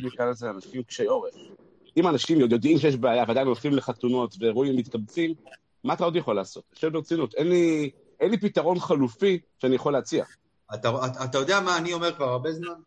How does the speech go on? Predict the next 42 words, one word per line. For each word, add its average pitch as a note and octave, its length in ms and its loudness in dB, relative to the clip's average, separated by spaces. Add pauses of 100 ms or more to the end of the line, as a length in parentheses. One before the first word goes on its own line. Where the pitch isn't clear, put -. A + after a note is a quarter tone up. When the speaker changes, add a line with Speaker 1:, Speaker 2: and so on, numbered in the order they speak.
(500)
Speaker 2:
אנחנו A#2+ 140 -8
מבזבזים B2+ 400 -2
פה C3+ 60 -4
את B2+ 60 -6
הזמן B2+ 240 -2
שלנו B2 180 -4
כמובן, A#2+ 360 0
ומדבר A#2 320 0
על B2 80 0
מכבי, A#2+ 420 -2
אבל A2+ 140 -2
האמת D3 200 -4
זה C3 120 -4
גם, B2+ 100 0 (1000)
אה, G#2 580 0 (1500)
ו-, A2+ 260 -2
ואני A2+ 260 -2
לא D#3+ 120 2
היחיד, A3+ 400 -4
אז A2+ 80 -6 (200)
אני D3 120 -12
אמרתי D3+ 160 -6
את C#3+ 40 -12
זה C3+ 60 -8
לפני G3 140 -14
כמה C#3 180 -6
חודשים, C#3 420 -6
אני C3+ 80 -8
בטוח A#2+ 300 -4
שהיו C#3 280 -6
כאלה C#3 140 -6
שאמרו C3 220 -8
את B2 40 -6
זה B2 60 -6
לפניי, A#2+ 380 -6
לא C3+ 140 -2
אני C3+ 200 -6
הגאון B2 300 -8
שחשבתי - 400 -16
על B2 60 -10
הרעיון A2+ 340 -6
הזה. A#2 180 -16